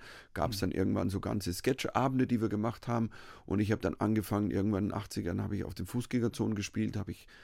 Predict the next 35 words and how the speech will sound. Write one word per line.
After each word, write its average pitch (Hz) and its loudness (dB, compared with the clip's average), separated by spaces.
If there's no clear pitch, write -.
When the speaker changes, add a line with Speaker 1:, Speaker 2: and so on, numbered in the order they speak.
Speaker 1:
eigene 120 8
Lieder 113 8
gesungen, 110 4
Lieder 101 2
von 92 -2
Wolfgang 95 -2
Ambros, 113 4
ein 101 -4
sehr 98 -2
verehrter - -2
Liedermacher 107 0
aus 101 -2
Österreich, 107 -4
Beatles-Lieder 117 4
auf - 0
Bayerisch 107 2
übersetzt, 104 -2
solche 117 4
schrägen 110 2
Geschichten. 98 -2
Hab - 0
dann 113 4
auch 98 -4
schon 110 4
gewusst, 117 2
man 107 2
konnte 175 6
damals 139 4
nur 131 8
auf - -6
Tour 147 0
gehen 117 2
in 117 0
Bayern, - 0
Deutschland, 131 0